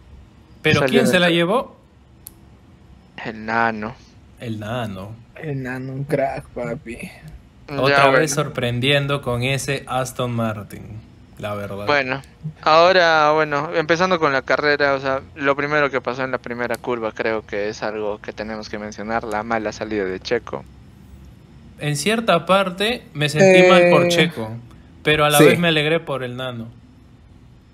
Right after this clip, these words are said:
Speaker 2: Claro, o sea, pero también, o sea, gracias a esa mala partida de Checo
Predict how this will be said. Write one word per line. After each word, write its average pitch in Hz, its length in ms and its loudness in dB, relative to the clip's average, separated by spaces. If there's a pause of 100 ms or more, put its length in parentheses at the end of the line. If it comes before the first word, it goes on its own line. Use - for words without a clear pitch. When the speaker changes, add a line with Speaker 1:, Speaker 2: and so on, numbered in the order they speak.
Speaker 2:
Claro, 131 340 2
o - 20 -6
sea, 127 160 -2
pero 127 260 4
también, 160 480 2
o 175 80 2
sea, 147 380 4
gracias 151 520 2
a 143 120 2
esa 139 240 -2
mala 143 280 0
partida 135 340 0
de 131 140 0
Checo 139 520 -2